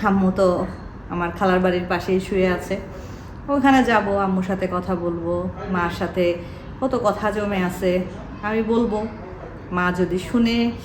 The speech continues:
শুনবে, জানি না আসলে কবরবাসী কিভাবে কি হয়। আমরা যতটুকু হাদিস কোরআনে পড়েছি ততটুকুই জানি, কিন্তু আমরা তো জানি না ওনাদের মৃত্যুর পরে জগৎটা কেমন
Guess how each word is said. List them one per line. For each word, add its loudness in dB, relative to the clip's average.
শুনবে, 2
জানি 2
না -2
আসলে 0
কবরবাসী 0
কিভাবে 0
কি -4
হয়। -2
আমরা -4
যতটুকু -2
হাদিস -2
কোরআনে 2
পড়েছি 0
ততটুকুই -2
জানি, 4
কিন্তু 0
আমরা 0
তো -4
জানি 2
না 0
ওনাদের 0
মৃত্যুর -2
পরে 4
জগৎটা 0
কেমন -2